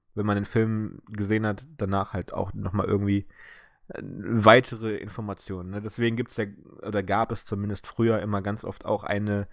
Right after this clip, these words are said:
eine sogenannte Novelization, also dass dann zu einem Film, der, der eingeschlagen ist, dann sogar noch n-, n-,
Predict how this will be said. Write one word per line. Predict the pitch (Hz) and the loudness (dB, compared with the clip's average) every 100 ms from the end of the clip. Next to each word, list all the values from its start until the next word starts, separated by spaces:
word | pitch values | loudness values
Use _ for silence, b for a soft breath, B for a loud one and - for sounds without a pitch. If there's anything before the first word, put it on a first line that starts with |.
| b | b
eine | 98 101 98 85 98 | 0 2 4 2 -2
sogenannte | 104 110 104 104 | -2 0 0 0
Novelization, | 101 113 120 110 104 104 117 123 - 101 123 139 _ - | 2 2 4 2 2 2 2 0 -6 -6 -6 -10 _ -6
also | 98 | -4
dass | 98 95 | -2 -4
dann | 104 92 | -6 -6
zu | 107 | -6
einem | - 101 104 104 101 98 - _ - | -2 0 2 2 -2 -4 -14 _ -20
Film, | - 110 113 113 | 2 4 6 4
der, | 107 104 101 98 | 2 2 0 -2
der | 101 101 95 - 50 50 - - | -2 -2 -4 -10 -18 -20 -20 -8
eingeschlagen | 113 117 110 120 110 110 | -4 -2 -2 -2 -2 -2
ist, | 98 - | -8 -6
dann | 104 | -4
sogar | 104 110 | 2 2
noch | 104 - | 2 0
n-, | 101 98 | -6 -8
n-, | 101 101 98 | -4 -4 -4